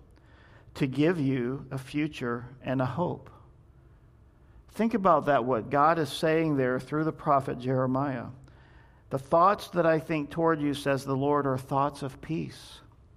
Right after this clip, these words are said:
How many people have I met? How many people do you know who think God is mad with them?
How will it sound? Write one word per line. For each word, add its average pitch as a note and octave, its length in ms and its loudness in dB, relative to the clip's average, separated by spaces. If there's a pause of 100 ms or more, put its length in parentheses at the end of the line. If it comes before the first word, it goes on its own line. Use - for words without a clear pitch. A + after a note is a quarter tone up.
(680)
How D#3+ 200 0
many F#3+ 240 2
people F#3 400 -2
have D#3 240 2
I D3 140 2
met? C#3 420 -2 (240)
How F3 100 -8
many F3+ 160 0
people F3+ 320 -2
do D3 120 -2
you E3 280 0
know D3+ 300 -4 (1400)
who E3 200 4
think F3 440 -2
God D#3 280 4
is E3 100 0
mad F3+ 320 2
with D3+ 200 -4
them? F2+ 240 -14